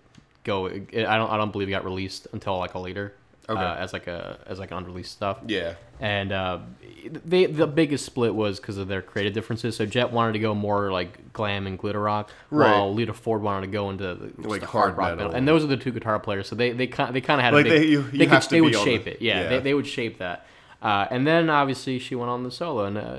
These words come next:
Speaker 1: Bill, you wanna take it from here?
Speaker 2: Yeah. So, like, she did some solo touring, but I, I guess technically she's still a solo act with the Blackhearts. The
Speaker 1: Yeah.
Speaker 2: Blackheart-, Blackhearts are her backup
Speaker 1: I
Speaker 2: band.
Speaker 1: couldn't name a single person on that band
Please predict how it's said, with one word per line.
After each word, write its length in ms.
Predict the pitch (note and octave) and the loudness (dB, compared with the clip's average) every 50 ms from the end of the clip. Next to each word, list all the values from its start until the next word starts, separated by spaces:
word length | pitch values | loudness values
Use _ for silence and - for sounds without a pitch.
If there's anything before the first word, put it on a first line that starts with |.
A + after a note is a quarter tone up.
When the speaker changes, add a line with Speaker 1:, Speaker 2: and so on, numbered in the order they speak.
| C#3+ | -8
Speaker 1:
Bill, 160 | B2 B2+ B2 A#2 | -6 -4 -2 -2
you 60 | A#2 | 0
wanna 120 | B2+ B2 A#2+ | -2 -2 -2
take 100 | C#3+ C#3 | -4 -6
it 40 | |
from 100 | C3 C3+ | -4 -6
here? 140 | D3+ E3 - - | -6 -6 -8 -8
Speaker 2:
Yeah. 240 | - D4 E4+ A3 D3 | -4 2 6 6 6
So, 280 | C3+ - E3 E3 D3+ D3+ | 6 4 2 4 4 4
like, 200 | D3+ D3+ D3 D3 | 2 0 -2 -2
she 120 | - G3 | -4 -6
did 220 | F3+ F#3 G3 G3 - | -2 -2 -2 -2 -2
some 380 | - - - A#2+ A#2 A#2 A2+ | -8 -4 0 0 0 0 -2
solo 280 | A2+ - G#2+ G#2 A2 A2+ | -4 -2 0 0 0 0
touring, 500 | A2 A#2+ A2+ A#2 A#2 A#2 A2+ A2 A2+ A2+ - _ _ - | -2 -2 0 0 2 2 0 -2 -4 -8 -12 _ _ -2
but 360 | - A2+ G#2+ G#2 - - - _ - | 0 2 2 2 0 -6 -16 _ -4
I, 120 | - E3 F3 | -4 -2 0
I 60 | F3+ | 0
guess 240 | F3 B3+ D#4+ D#4+ - | 0 0 0 0 -2
technically 480 | - - B3+ C4 - C#4+ C4+ B3 B3 A#3 | -4 -8 -10 -8 -6 -4 -4 -4 -4 -4
she's 240 | - - D#3 D3 - | -4 -6 -6 -6 -6
still 260 | - - C3+ C#3 C3+ | -4 0 0 2 2
a 40 | A#2+ | 0
solo 460 | - - - A2 A#2 B2 C#3 C#3 C#3 | -2 -4 -4 -2 0 0 2 2 2
act 260 | C#3 C#3+ C#3+ C#3+ - - _ _ - | 2 0 -2 -4 -8 -20 _ _ -10
with 260 | A2+ A#2+ A#2+ A#2+ A#2+ | -6 -6 -6 -6 -6
the 80 | - | -8
Blackhearts. 640 | G2 - F#2+ F#2 F#2+ A2 - B2+ B2+ C3 C#3 - - - - - _ _ _ - | -8 -6 -4 -6 -6 -4 -4 -4 -4 -4 -4 -8 -16 -18 -20 -20 _ _ _ -8
The 120 | A#2 A2+ | -6 -2
Speaker 1:
Yeah. 200 | G2+ B2 A#2+ B2+ | 2 2 2 2
Speaker 2:
Blackheart-, 320 | B2 D3 C#3 C#3 C#3 - | 2 2 0 0 0 -2
Blackhearts 400 | - B2+ B2+ - - C#3 B2 A#2+ B2 | -2 0 0 0 0 -2 -4 -2 -4
are 60 | A#2 | -4
her 120 | A2 G#2+ | -4 -6
backup 380 | - - - F#2+ F#2 F#2 F#2+ F#2 | -6 -2 -2 -2 -2 -2 -2 -4
Speaker 1:
I 80 | C3 B2+ | -4 -4
Speaker 2:
band. 120 | - - | -4 -2
Speaker 1:
couldn't 220 | - F3 D#3 C#3+ | -2 0 0 0
name 180 | C3+ C3+ C3 A#2 | 0 0 0 -2
a 40 | A2 | -2
single 300 | G#2 - - A#2+ A2+ A2 | -4 -6 -6 -4 -4 -4
person 340 | G#2+ - A2 G#2+ G2+ G2+ G2+ | -4 -4 -4 -4 -4 -6 -6
on 160 | F#2+ F#2 F#2+ | -6 -6 -6
that 160 | F#2+ F#2 F#2 F2+ | -6 -6 -6 -6
band 300 | F#2 F2 F2 E2+ E2+ | -8 -8 -8 -8 -10